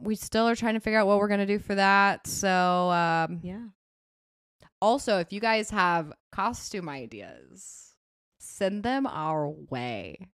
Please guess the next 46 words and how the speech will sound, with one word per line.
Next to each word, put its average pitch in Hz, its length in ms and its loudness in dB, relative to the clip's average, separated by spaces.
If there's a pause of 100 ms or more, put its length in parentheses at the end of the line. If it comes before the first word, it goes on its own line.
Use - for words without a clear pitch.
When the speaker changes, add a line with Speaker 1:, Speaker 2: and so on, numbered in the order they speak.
(100)
Speaker 1:
I 180 120 2
would 202 140 2
just 240 140 -4
wanna 254 180 -2
see 202 140 -4
what 165 140 -4
people 156 240 -6
think 160 240 -8
we 147 120 -4
should 180 380 -6
be. 226 200 -4 (220)
We 277 100 2
already 302 160 4
Speaker 2:
Oh 269 40 4
my 240 100 0
Speaker 1:
know 220 120 10
what 208 200 4
we're 190 100 4
Speaker 2:
gosh. 170 80 -6
Speaker 1:
going 170 280 0
to 196 60 -4
be 220 140 -6
for 220 160 -2
Halloween, 220 380 2
Speaker 2:
Yeah. 165 300 0 (180)
Speaker 1:
but 196 280 -2
I 202 220 4
want 226 220 -2
to 208 80 -6
know 180 120 -2
what 165 140 -2
people 170 240 -6
think 156 260 -10
we 139 120 -10
should 160 480 -4
be 110 160 -6
for - 180 -12
Halloween. 143 360 -6
Speaker 2:
Yeah, 170 240 -4
please 247 360 -4
send. - 520 -12 (100)
I 185 140 -2
am 175 200 -4
so - 580 -4
interested. - 460 -14
Speaker 1:
Yeah, 135 220 -6